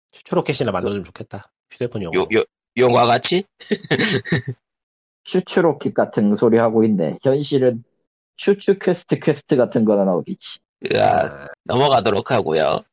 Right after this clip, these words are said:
Speaker 2: 그 다음 발표는 유월 십 일 오전 여-, 세 시 서머 게임 페스트.
Speaker 3: 유월 며칠이요?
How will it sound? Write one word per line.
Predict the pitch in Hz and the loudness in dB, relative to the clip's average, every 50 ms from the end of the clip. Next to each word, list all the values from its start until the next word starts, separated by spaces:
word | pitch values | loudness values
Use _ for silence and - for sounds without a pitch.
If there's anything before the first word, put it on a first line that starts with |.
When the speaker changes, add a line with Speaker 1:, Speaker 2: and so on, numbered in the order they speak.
| _ _ | _ _
Speaker 2:
그 | _ - | _ -6
다음 | - 123 113 113 123 127 127 123 123 123 123 120 110 110 110 | 0 2 4 4 4 4 4 2 2 2 2 0 0 0 0
발표는 | 113 110 101 - - 127 123 139 156 165 170 165 143 - - | 0 -2 -2 0 2 2 2 4 4 2 2 2 0 -2 -2
유월 | 87 123 135 139 139 139 139 | 0 2 4 4 4 4 4
십 | 143 - - - - | 2 2 0 0 0
일 | 143 139 139 135 131 127 | 2 2 4 4 4 2
오전 | - 98 117 - 123 120 117 113 113 107 - | 2 2 2 2 2 0 0 0 -2 -2 -2
여-, | - 76 - - | -4 -4 -6 -6
세 | - - 143 127 127 | -6 -2 0 0 2
시 | 127 131 131 135 143 143 | 2 2 2 2 2 2
서머 | 143 - 107 175 185 175 156 | 2 0 0 2 2 2 2
게임 | - _ 95 113 107 92 85 | 0 _ -2 -2 -2 -2 -4
페스트. | - - - - - - - 127 143 165 185 - _ _ _ _ _ | -4 -6 -6 -8 -10 -8 -2 0 0 0 0 -4 _ _ _ _ _
Speaker 3:
유월 | 101 107 107 95 | 2 4 4 4
며칠이요? | 82 92 - - - - 117 104 131 - - | 2 2 0 0 0 0 4 4 4 2 2